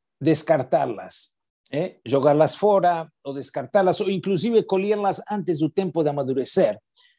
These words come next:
porque você tá colhendo uma coisa que não está madura e automaticamente não serve, não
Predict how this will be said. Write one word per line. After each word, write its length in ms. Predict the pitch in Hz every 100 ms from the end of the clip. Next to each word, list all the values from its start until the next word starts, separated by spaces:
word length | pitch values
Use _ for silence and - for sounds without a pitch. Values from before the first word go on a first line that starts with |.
| _
porque 240 | - 170 185
você 300 | 196 190 202
tá 180 | 180 185
colhendo 560 | - 185 202 185 180
uma 200 | 196 170
coisa 200 | 190 160
que 120 | 165 165
não 80 |
está 180 | 160 185
madura 400 | 180 190 196 220 196
e 160 | 180
automaticamente 680 | 185 180 170 147 170 170 170
não 100 | 170
serve, 300 | - 185 170
não 140 | 170